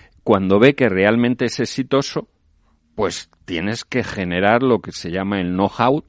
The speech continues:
o el saber hacer, que ha de ser sustancial, es decir, algo importante, ofrecer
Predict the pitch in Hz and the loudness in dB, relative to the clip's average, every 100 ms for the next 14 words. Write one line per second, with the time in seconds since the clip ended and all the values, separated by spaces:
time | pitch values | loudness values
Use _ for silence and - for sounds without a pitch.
0 | - - 87 80 82 85 104 101 107 90 | -12 -8 -8 -8 -4 2 2 2 -2 -6
1 | - - - _ - 80 95 90 113 110 | -8 -20 -20 _ -6 -2 -2 -2 -2 -2
2 | - 92 - 82 78 73 101 117 139 120 | -4 -10 -10 -10 -10 -6 2 4 4 -2
3 | 73 69 - 85 82 80 82 78 92 - | -8 -16 -14 -10 -8 -8 -8 -8 -12 -6
4 | 113 120 156 117 - 85 - 69 - 92 | -6 -6 -6 -8 -8 -10 -12 -16 -8 -2
5 | 90 | -2